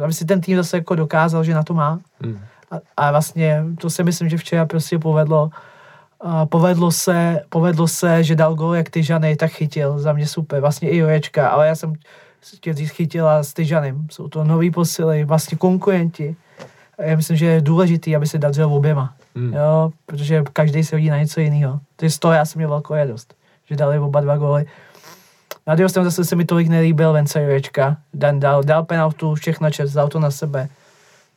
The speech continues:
Speaker 1: Fotbalově, Ondro, jak jsi to viděl?
Speaker 2: No, jako, já z Jurečky nejsem nějak extra nadšenej. Víc mě teda taky naštval zrovna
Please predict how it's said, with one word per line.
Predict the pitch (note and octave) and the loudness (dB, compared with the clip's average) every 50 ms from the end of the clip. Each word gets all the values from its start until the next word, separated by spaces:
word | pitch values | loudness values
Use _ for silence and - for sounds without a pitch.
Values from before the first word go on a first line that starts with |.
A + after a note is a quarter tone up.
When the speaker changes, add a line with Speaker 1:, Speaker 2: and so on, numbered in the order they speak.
| _ _ - - _ - | _ _ -20 -20 _ -10
Speaker 1:
Fotbalově, | - D#3+ D3+ D3 D#3+ D#3 D3+ D3 C#3+ C#3+ C#3 - _ _ _ _ _ _ _ _ _ _ - | -6 -2 0 2 2 2 2 2 -2 -4 -6 -10 _ _ _ _ _ _ _ _ _ _ -12
Ondro, | - D3+ D3+ C#3+ C#3 | -10 -8 -6 -4 -4
jak | C3+ C3+ C3+ | -4 -4 -2
jsi | C#3 | -2
to | D3 | -2
viděl? | C#3 C#3 C3+ B2+ A#2+ A#2+ - _ - - - - - - - - - _ _ _ - | 0 0 0 -2 -4 -6 -8 _ -20 -20 -20 -20 -20 -20 -20 -20 -20 _ _ _ 0
Speaker 2:
No, | C3 C3+ C#3 C#3+ | 2 4 4 4
jako, | D3 D3 C#3+ - F3 D#3+ D3+ C3 A#2+ - _ - | 4 2 2 2 2 2 0 -2 -4 -10 _ -10
já | C#3 C#3+ D3 C3+ C3+ | -6 -6 -4 -4 -4
z | B2+ - | -4 -2
Jurečky | C#3+ C#3+ C#3+ C#3 - - D#3+ | 0 0 0 -2 -2 -2 0
nejsem | C#3 B2 B2+ B2+ - D3 C3 C#3 C#3 C3+ | 2 2 2 2 2 2 0 2 2 2
nějak | C#3 C#3 C3+ C3 - C#3 | 2 2 2 0 0 -2
extra | C3 - - C3+ B2 A#2+ B2 B2 A2+ - A2+ G#2+ G#2 G#2+ | -4 -4 -2 0 0 2 0 0 -2 -4 -6 -6 -6 -4
nadšenej. | A2+ A#2+ A#2 A#2 - - C3+ B2 A#2+ A#2+ B2 A#2+ - - - - | -2 -2 -2 -2 -2 -2 0 2 2 2 0 -2 -6 -12 -6 -2
Víc | B2 C3+ B2+ | -2 0 0
mě | C3 D#3 D3+ | 2 0 2
teda | C#3+ D#3+ C#3+ C#3+ | 2 2 2 2
taky | C3 A#2+ A2+ - C3 | 0 0 -2 -2 -2
naštval | B2 A#2+ A#2+ - - C#3 B2+ B2 | -2 -2 -4 -4 -2 0 0 0
zrovna | A#2+ B2 A#2+ A2+ B2 B2 | 0 -2 -2 -2 0 -2